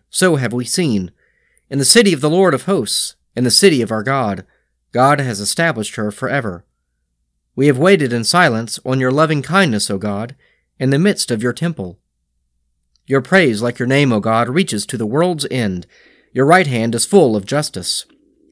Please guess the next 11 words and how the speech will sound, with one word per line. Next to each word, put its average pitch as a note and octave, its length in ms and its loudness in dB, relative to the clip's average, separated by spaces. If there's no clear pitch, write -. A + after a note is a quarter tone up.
Let B2 200 0
Mount - 240 0
Zion C#3+ 400 2
be B2 120 0
glad, A#2+ 480 2
and C3+ 140 -2
the C3 60 0
cities C3 400 0
of A#2+ 100 -4
Judah C#3 280 0
rejoice, A#2 640 -4